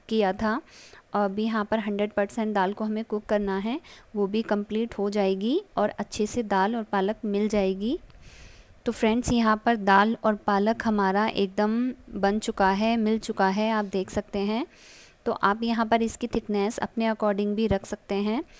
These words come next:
आप इसे पतला भी कर सकते हैं हल्का सा पानी ऐड करके इसमें। तो बहुत ही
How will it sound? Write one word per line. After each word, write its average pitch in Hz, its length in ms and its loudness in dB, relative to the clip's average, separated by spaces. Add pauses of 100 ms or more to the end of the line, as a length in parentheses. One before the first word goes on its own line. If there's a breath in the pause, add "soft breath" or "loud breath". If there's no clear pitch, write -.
(320 loud breath)
आप 208 260 2
इसे 220 320 2
पतला 208 320 0
भी 208 100 -2
कर 196 180 -2
सकते - 320 -6
हैं 226 300 -2
हल्का 202 240 -2
सा 220 140 -4
पानी 202 340 -2
ऐड 202 160 -4
करके 202 340 -2
इसमें। 220 340 -4 (1080 soft breath)
तो 220 140 -4
बहुत 208 400 0
ही 240 240 0